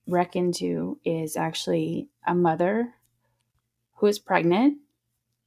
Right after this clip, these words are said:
and her son who is in the car as well. She cleaned houses and she had no one to watch her son that day, and that's why he was with her. She was actually a big fan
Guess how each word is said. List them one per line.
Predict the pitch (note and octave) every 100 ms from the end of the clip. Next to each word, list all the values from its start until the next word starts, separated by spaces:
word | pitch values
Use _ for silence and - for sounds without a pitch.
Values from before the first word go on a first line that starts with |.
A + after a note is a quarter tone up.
| _
and | F3+ F3 E3+ E3+
her | - E3
son | - A3 G3 F3 E3 D#3+ - -
who | E3 D#3
is | D3 - - _ _ _ _ -
in | E3
the | D#3
car | D#3 C#3
as | B2+ C#3
well. | C#3 A#2+ - - _ _ - _ _ -
She | F3+
cleaned | F3+ - B3 -
houses | E3+ F3 F3+ F3 F3+ F3 - -
and | D#3+ D#3
she | -
had | F#3+
no | G#3
one | G3 F#3+
to | F3+
watch | E3 C#3+ -
her | E3
son | E3 D#3
that | D3+ C#3+
day, | D#3
and | D3+
that's | D3 C#3+
why | D3+
he | D3 D3
was | D3 C#3+
with | C#3 C3
her. | F3 E3+ F3 - _ _ _ _ _
She | - F#3+
was | F#3 -
actually | E3+ E3+ - F#3
a | E3+ E3 _
big | E3+ D#3 -
fan | - C#3+ C#3+ -